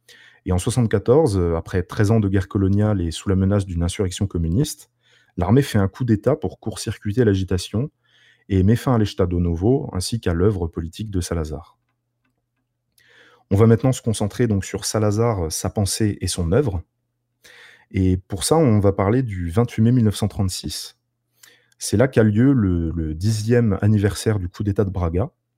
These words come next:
Et Salazar y prononce un discours sur les dogmes éternels,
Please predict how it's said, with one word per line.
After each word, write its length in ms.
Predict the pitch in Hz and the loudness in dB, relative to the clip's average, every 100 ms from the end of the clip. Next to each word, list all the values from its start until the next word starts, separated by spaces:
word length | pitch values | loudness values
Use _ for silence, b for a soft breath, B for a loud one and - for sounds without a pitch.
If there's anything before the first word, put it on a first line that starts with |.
| _ b b b b b | _ b b b b b
Et 80 | 98 | -8
Salazar 420 | - 107 104 151 | 0 4 4 4
y 60 | 113 | 2
prononce 440 | - 113 131 - | 2 2 2 0
un 100 | 95 | -2
discours 400 | 87 104 - 147 | 0 0 -2 -6
sur 160 | - 95 | -4 -2
les 80 | 92 | 0
dogmes 260 | 117 110 | 2 2
éternels, 540 | 104 101 87 80 71 | 2 2 0 -2 -6